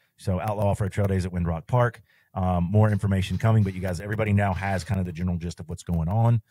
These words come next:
So be looking forward to that. Mark your calendars. We will open up. We will try to do everything we can to have everything.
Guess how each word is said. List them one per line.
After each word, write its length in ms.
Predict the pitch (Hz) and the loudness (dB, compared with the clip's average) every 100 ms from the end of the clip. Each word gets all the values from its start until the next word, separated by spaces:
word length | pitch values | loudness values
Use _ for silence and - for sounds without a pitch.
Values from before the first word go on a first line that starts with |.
| _ _ - | _ _ -4
So 160 | 104 | 0
be 160 | 90 110 | 0 0
looking 260 | 104 90 | -2 -4
forward 200 | 92 101 | -6 -6
to 80 | 85 | -4
that. 280 | 107 131 - | 0 0 0
Mark 200 | 90 - | -6 -6
your 80 | - | 2
calendars. 540 | 139 139 135 131 - _ _ _ _ _ _ _ _ _ _ - | 4 4 0 -4 -10 _ _ _ _ _ _ _ _ _ _ -6
We 180 | 127 120 | -4 0
will 260 | 127 120 127 | 0 -2 -2
open 320 | 135 131 123 | -2 0 0
up. 220 | 127 123 - | 2 0 0
We 80 | 120 | -4
will 100 | 110 | 2
try 200 | 127 123 | 2 2
to 60 | |
do 60 | 110 | 0
everything 240 | 107 104 | -2 -2
we 100 | 117 | -4
can 220 | 127 110 92 | -4 -6 -6
to 60 | |
have 200 | 92 95 - | -6 -8 -8
everything. 800 | 104 127 117 113 110 107 104 | -8 -6 -6 -2 0 2 0